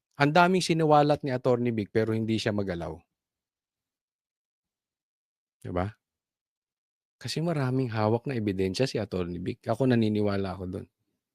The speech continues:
Kahit si Cathy Binag. Diba?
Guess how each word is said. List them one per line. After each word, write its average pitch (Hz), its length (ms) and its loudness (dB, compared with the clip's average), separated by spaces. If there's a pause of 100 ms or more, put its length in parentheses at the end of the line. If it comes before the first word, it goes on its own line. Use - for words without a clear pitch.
(280)
Kahit 139 320 10
si 185 160 6
Cathy 175 400 6
Binag. 247 400 4 (1400)
Diba? 110 320 0